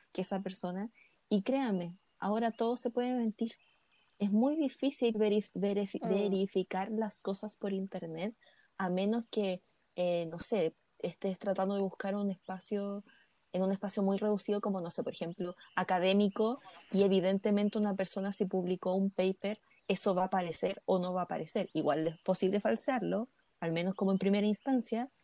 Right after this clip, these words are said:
Speaker 1: pero si tú te pones a averiguar un poco más, es fácil averiguarlo. Pero hay otras cosas en el que de verdad puedes armar vidas enteras. O sea, han salido tantos casos de personas que, no sé, por ejemplo,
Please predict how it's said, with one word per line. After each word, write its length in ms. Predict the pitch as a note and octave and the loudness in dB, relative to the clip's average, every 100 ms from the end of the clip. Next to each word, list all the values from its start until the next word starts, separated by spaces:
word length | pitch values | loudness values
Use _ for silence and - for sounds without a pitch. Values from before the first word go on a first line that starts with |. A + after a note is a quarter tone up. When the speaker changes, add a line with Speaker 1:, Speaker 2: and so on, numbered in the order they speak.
| _ | _
Speaker 1:
pero 120 | G3 G3 | -2 0
si 140 | G3 | 0
tú 100 | G#3+ | 2
te 100 | A3 | 2
pones 220 | A#3 A#3+ | 2 0
a 40 | B3 | 2
averiguar 440 | A#3 A#3 A#3 B3 | 2 2 2 0
un 100 | B3+ | 0
poco 240 | C#4 C#4 D4+ | -2 -4 -4
más, 160 | D4+ - _ _ | -8 -10 _ _
es 120 | A#3 A3+ | -4 0
fácil 300 | C#4 E4+ C#4+ | 2 2 2
averiguarlo. 500 | A3 F3 D3 D3+ - _ _ _ _ | 4 2 0 -4 -6 _ _ _ _
Pero 160 | G#3+ A#3 | 4 6
hay 120 | C4+ | 6
otras 240 | D#4 D#4 - | 4 0 -2
cosas 440 | - C#4+ - A#3+ - | 0 0 0 -6 -2
en 160 | G#3 G#3+ | 2 2
el 100 | G#3 | 4
que 80 | A3 | 2
de 60 | |
verdad 260 | G#3+ G3 G#3+ | 2 0 0
puedes 220 | B3 B3+ | 0 0
armar 340 | A#3+ A#3+ B3 B3 | -2 0 2 2
vidas 280 | B3+ A#3 | 0 0
enteras. 600 | A#3 G3+ - B3+ F#3 - - _ _ | -2 0 2 2 0 -12 -20 _ _
O 100 | - | -4
sea, 260 | E3+ F#3 F3 - - | -2 -2 -4 -12 -2
han 180 | C4 D4 | 0 0
salido 260 | C4 B3 | 2 2
tantos 280 | A3 C4 C#4+ | 2 0 -2
casos 300 | - A3 A3 | -6 -2 0
de 80 | G#3 | 0
personas 420 | G3+ F#3+ G#3+ A3 | 0 0 -2 -2
que, 140 | - G3+ | 0 -2
no 100 | F#3 | -2
sé, 160 | F#3 | -4
por 100 | - | -4
ejemplo, 420 | F#3 F#3+ F#3 F#3+ | -4 -4 -2 -2